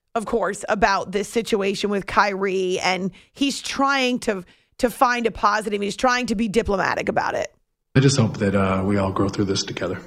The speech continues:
Speaker 2: You know, there's, uh, there's always a, an opportunity for us to grow and understand new perspectives. Uh, I think the organization is, uh,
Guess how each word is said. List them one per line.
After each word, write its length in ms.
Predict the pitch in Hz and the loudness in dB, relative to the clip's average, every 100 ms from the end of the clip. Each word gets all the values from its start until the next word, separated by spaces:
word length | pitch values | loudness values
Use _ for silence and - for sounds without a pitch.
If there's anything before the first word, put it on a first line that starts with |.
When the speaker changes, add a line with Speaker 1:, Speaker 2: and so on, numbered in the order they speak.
| - - | -16 -8
Speaker 2:
You 100 | 95 | -6
know, 140 | 92 | -4
there's, 280 | 92 92 92 | -4 -4 -2
uh, 340 | 95 95 92 - - | -2 -2 -4 -6 -6
there's 160 | 104 | 0
always 260 | 101 98 98 | 2 2 2
a, 80 | 95 | 0
an 420 | 92 - 101 95 | -2 -2 -2 0
opportunity 520 | 95 - - 101 98 | 0 -2 -2 0 0
for 200 | 98 98 | -2 -2
us 140 | 98 - | -2 -2
to 140 | 98 | -2
grow 340 | 95 104 107 | 2 4 4
and 100 | 104 | 2
understand 600 | 104 104 - 107 104 104 - - - - - - - | 2 2 0 0 0 -2 -6 -16 -16 -16 -18 -12 -6
new 340 | 107 117 107 | -2 4 4
perspectives. 840 | 101 107 - 107 - 117 107 - - | 4 2 2 0 2 2 2 -2 -2
Uh, 140 | 107 101 | -2 0
I 100 | 98 | 0
think 160 | 104 | 2
the 60 | 107 | 2
organization 680 | 101 104 101 104 101 107 101 | 4 4 2 2 0 2 2
is, 240 | 101 101 | 0 0
uh, 440 | 104 101 101 98 | 0 2 2 0